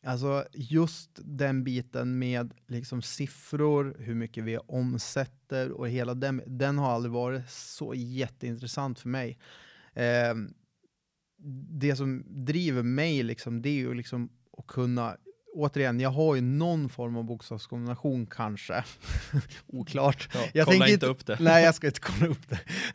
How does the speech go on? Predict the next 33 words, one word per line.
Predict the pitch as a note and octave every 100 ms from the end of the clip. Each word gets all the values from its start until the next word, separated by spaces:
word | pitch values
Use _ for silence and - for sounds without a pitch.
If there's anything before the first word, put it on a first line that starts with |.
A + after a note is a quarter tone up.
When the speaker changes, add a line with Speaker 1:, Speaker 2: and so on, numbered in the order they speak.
| - G#3+ G3 - -
Speaker 1:
Ehm, | C#3 C#3+ C#3+ C#3 C#3 C#3 C#3 C3+
nej, | D3+ D3+
men | D#3 D3+ C#3 -
återigen, | D3+ D3+ D#3 D3 B2+ B2+
jag | C3+
har | D3+ C#3+
väl | C3
kanske | - C3+ C3
någonting | C3+ C#3 B2 A#2 A2+
som | A#2+ B2
gör | B2 A#2+
att | A#2 A2
jag | B2
måste | C3 D3+ C#3+ - - C#3+
liksom | B2+ C3
få | A#2+ D3+ G3
ut | F#3+ E3 C#3 - - - -
den | B2+ B2+ B2
här | B2+
energin. | B2 B2+ B2+ F#3 C3+ A2+
Och | B2+
det | C#3
gör | D#3+ E3 E3
jag | C3 B2
genom | B2 A#2+ A#2+
att | A#2 -
jag | A#2+ A#2 A#2
får | -
jobba | B2+ B2+ B2+ D3
med | B2+
det | B2
jag | A#2+ B2
gör. | C3 F3 F#3 F#3